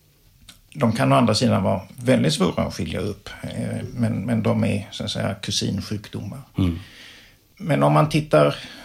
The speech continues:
Speaker 1: på stan och ser någon som går långsamt och har skakningar och lite hopkrupen,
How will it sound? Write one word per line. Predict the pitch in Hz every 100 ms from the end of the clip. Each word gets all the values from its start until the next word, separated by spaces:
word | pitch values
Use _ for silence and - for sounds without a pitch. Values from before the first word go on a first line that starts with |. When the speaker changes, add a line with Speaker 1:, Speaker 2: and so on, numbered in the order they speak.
| - - -
Speaker 1:
på | 147
stan | - 185 185 135
och | 135
ser | - 131
någon | 123 127 113 113 107
som | 120 123
går | 117 120
långsamt | 127 120 - 101 110 -
och | 120
har | 120
skakningar | 104 - 120 - - 113 107 - - - _ - - - - _
och | - 226 110
lite | 110 117 - 113
hopkrupen, | 110 120 - - - - - - - 123 - - -